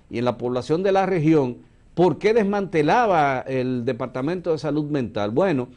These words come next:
ese departamento finalmente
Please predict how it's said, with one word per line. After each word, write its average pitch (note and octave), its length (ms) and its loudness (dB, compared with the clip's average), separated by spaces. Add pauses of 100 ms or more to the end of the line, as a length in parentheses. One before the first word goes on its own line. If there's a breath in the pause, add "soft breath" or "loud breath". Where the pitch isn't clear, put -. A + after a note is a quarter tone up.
(520 soft breath)
ese E3 280 4
departamento F#3+ 760 -2
finalmente D3+ 960 -2